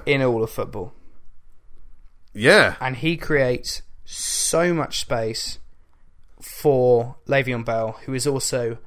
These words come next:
Speaker 1: the most patient runner I've ever seen in my life.
Speaker 2: Mm-hmm.
Speaker 1: He's amazing.
Speaker 2: Yeah.
Speaker 1: And the two of them together is just brilliant.
Speaker 2: His touchdown run was ridiculous because
Speaker 1: Yeah.
Speaker 2: he just ran up the middle, but then about five seconds later,
Speaker 1: Mm.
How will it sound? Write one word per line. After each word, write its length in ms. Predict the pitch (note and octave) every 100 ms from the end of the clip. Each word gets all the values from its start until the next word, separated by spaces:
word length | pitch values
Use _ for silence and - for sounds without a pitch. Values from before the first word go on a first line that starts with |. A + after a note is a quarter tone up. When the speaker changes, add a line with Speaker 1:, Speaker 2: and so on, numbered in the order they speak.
| - -
Speaker 1:
the 260 | B2 C#3+
most 340 | C#3 B2+ B2 -
patient 440 | - C3+ - A#2+
runner 280 | C3+ B2+ A#2
I've 160 | A#2+ B2
ever 200 | A#2 A#2
seen 240 | - A2
in 60 | A#2
my 100 | -
life. 220 | - - -
Speaker 2:
Mm-hmm. 360 | G#2+ A#2 C#3 - -
Speaker 1:
He's 280 | - C#3 B2+
amazing. 500 | A#2+ A2+ G#2 B1+ - - -
Speaker 2:
Yeah. 200 | F#2+ F2 - - - - - - - - -
Speaker 1:
And 160 | B2 B2
the 60 |
two 240 | - - C#3+
of 60 |
them 120 | B2+
together 360 | B2 A#2+ A2+ G#2+
is 140 | A2 -
just 260 | A#2 -
brilliant. 360 | - A2 F#2 - - - -
Speaker 2:
His 140 | C#3
touchdown 480 | D#3 C#3+ - G2+ F#2+
run 180 | F#2 F2+
was 200 | F2+ - -
ridiculous 600 | G#2 G#2+ A#2 - F2 -
because 360 | - F#2 G#2 C#3+
Speaker 1:
Yeah. 60 |
Speaker 2:
he 40 | A#2+
just 180 | B2 -
ran 200 | C4 C#3
up 140 | B2+
the 80 | C3
middle, 420 | D3 A#2 F#2+ A2+ - - - -
but 140 | B2+
then 380 | B2 B2+ C3 B2+ - - - - - _ _ -
about 140 | B2+
five 280 | - D3 D3
seconds 320 | E3 D#3+ D#3
later, 300 | D#3+ F3 - F#3
Speaker 1:
Mm. 180 | C3+